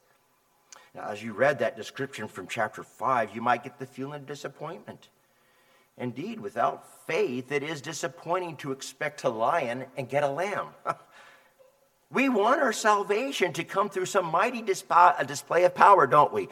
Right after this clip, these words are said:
We, we, we don't want our salvation to come through the weakness of one dying on a cross. You know, Paul wrote about this, didn't he?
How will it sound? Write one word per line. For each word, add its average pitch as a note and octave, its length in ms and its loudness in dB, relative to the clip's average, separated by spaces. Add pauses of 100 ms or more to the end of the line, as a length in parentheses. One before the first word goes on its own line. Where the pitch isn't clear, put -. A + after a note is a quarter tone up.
(280)
We, G#3 400 -2
we, A3+ 200 -12 (1080)
we A3 200 -2
don't F#3 340 2
want D#3+ 580 4
our C#3 100 2
salvation C3 640 -4
to G#2+ 80 -14
come B2+ 240 -10
through A2+ 140 -20
the G2 100 -8
weakness G2 600 -12
of F2 160 -12
one G2+ 280 -10
dying F#3+ 500 -10 (460)
on - 80 -18
a - 80 -20
cross. - 800 -10 (1000)
You B3 40 -16
know, - 60 -14
Paul - 300 -6
wrote C4 180 0
about D#2+ 300 -8
this, - 160 -16
didn't - 260 -14
he? C2+ 100 -20